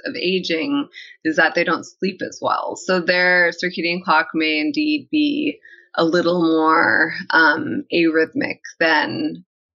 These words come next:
people that are, you know, healthy in their twenty and thirties.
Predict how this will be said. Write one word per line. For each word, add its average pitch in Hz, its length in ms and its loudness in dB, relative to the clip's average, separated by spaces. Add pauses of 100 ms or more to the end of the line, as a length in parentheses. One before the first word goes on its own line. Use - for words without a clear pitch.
(120)
people - 500 -2
that 151 140 4
are, - 220 2
you 156 100 -4
know, 139 120 -2
healthy - 680 -2
in 139 220 -2
their 139 220 -2
twenty 156 320 -2
and 151 140 -4
thirties. - 540 -2